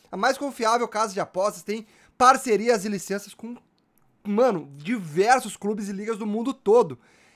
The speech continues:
E além disso, tem cotações altas pra vocês ganharem dinheiro. E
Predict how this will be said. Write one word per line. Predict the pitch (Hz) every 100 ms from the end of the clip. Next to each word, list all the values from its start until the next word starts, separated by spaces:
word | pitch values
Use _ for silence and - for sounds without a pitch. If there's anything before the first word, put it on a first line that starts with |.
| _
E | - 320
além | 294 294
disso, | 240 294
tem | - 254
cotações | 240 240 214 247 226 156
altas | 185 240 208
pra | - 214
vocês | 202 208
ganharem | 233 214 208 240
dinheiro. | 220 240 214 262 214 143 _ _ _ _
E | 190 269